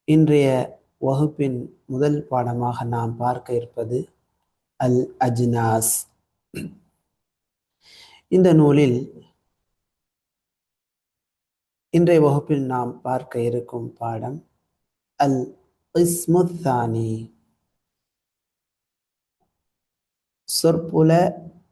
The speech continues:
இலக்கணத்தில், சர்ஃப் வகையில், அல் உசூல், அடிப்படையான அபுவாபுகள், இருபத்தி நான்கு அபுவாபு-,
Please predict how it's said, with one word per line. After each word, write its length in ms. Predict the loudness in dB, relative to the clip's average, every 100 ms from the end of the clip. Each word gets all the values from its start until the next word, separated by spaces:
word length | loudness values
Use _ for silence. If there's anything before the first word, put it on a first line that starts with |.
| _ _ _ _ -6
இலக்கணத்தில், 960 | -2 -2 -2 -4 -4 -4 -2 0 -2 -10 -20 -12
சர்ஃப் 680 | -10 -2 -2 -2 -8 -18 -20
வகையில், 720 | -6 -4 -2 0 2 0 -2 -4 -16 -20 _ _ _ _ _ _ _ _ _ _ _ _ _ _ _
அல் 300 | 4 4 6
உசூல், 680 | 2 2 2 4 4 2 -2 -14 _
அடிப்படையான 840 | 2 6 6 4 4 4 4 4 0
அபுவாபுகள், 1040 | 0 -2 0 2 0 -4 -8 -10 -10 -10 -14 _ _ _ _ _
இருபத்தி 460 | 0 2 2 0
நான்கு 480 | 0 0 0 -2 -4
அபுவாபு-, 720 | -2 -2 0 -2 -2 -6 -12